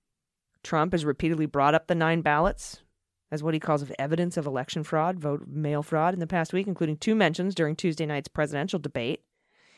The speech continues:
The first, or the president first mentioned the ballots during a radio show appearance on Thursday, hours before the Trump-nominated U S attorney in Harrisburg, Dave Freed, put out a news release about the investigation.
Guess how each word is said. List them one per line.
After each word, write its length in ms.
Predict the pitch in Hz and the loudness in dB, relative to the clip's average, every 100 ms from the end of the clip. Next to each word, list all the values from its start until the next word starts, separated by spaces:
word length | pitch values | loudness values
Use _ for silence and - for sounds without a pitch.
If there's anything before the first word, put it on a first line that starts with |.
| _ _ _ | _ _ _
The 80 | 175 | -2
first, 440 | - 190 262 - | 2 4 4 2
or 200 | - 160 | 2 2
the 80 | 151 | 2
president 340 | 202 214 202 | 4 4 4
first 220 | 147 226 262 | 2 0 2
mentioned 260 | 180 160 | 0 0
the 40 | 135 | -2
ballots 280 | 120 135 | 0 -2
during 180 | - 175 | -2 0
a 40 | 170 | 0
radio 280 | 180 254 | 2 0
show 220 | 127 - 131 | 0 -2 -4
appearance 380 | - 143 131 | -4 -6 -6
on 100 | 131 | -8
Thursday, 420 | 127 156 175 131 139 | -2 -2 0 -2 0
hours 280 | 139 156 170 | 2 2 2
before 280 | 151 - 143 | -2 -4 -4
the 80 | |
Trump-nominated 680 | 139 151 - 139 139 139 135 | -4 -6 -4 -4 -2 -2 -2
U 140 | 135 143 | -2 -2
S 200 | 139 - - - - | -4 -8 -20 -8 -4
attorney 380 | 160 170 156 | 0 0 0
in 80 | 139 | -2
Harrisburg, 720 | 139 185 208 - - 113 160 - - _ - | 0 2 2 0 -6 -6 -8 -10 -20 _ 0
Dave 300 | 170 156 147 | 4 4 2
Freed, 600 | - - 156 180 113 160 190 _ _ _ _ - | -6 -4 0 0 0 -2 -6 _ _ _ _ -2
put 160 | 185 | 4
out 140 | 180 190 | 6 6
a 40 | |
news 200 | 202 247 | 6 4
release 320 | 226 143 95 | 4 2 0
about 220 | 139 143 139 | -2 -4 -4
the 100 | 151 | -4
investigation. 720 | 147 151 165 196 240 - | -4 -4 -4 -4 -4 -8